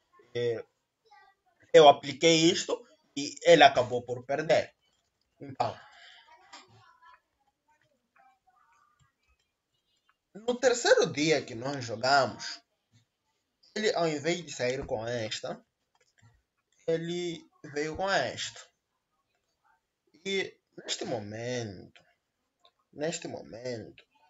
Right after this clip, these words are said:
o lance intuitivo aqui é jogar esta. Porque se você sai com esta aqui novamente, você vai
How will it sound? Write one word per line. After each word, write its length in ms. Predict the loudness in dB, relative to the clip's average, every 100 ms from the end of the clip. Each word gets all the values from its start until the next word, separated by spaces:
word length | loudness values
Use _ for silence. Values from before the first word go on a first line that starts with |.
| _ _ -10
o 120 | -4
lance 420 | -2 -2 -4 -8
intuitivo 960 | -8 -8 -10 -12 -12 -18 -10 -8 -6 -8
aqui 400 | -10 _ -12 -12 -14 _ _ _ _ _ _ _ _ _ _ -10 -6
é 60 |
jogar 420 | -4 -2 -2 -4
esta. 440 | -6 -12 -16 -18 -20 _ _ _ _ _ _ -14
Porque 280 | -12 -12 -14 _ -14
se 100 | -8
você 300 | -4 0 0
sai 240 | 0 -2
com 220 | -2 2 4
esta 340 | 4 2 -2
aqui 300 | -6 -2 0
novamente, 720 | 2 2 0 2 2 2 -2
você 320 | -6 -4 -2
vai 220 | 0 -2